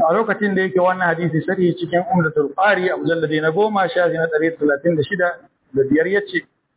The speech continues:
"A cikinsa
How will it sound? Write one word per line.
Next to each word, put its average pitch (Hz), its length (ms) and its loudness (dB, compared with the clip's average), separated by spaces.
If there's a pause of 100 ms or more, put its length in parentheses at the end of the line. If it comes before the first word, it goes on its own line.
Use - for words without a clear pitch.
(1300)
"A 131 80 -2
cikinsa 165 760 -2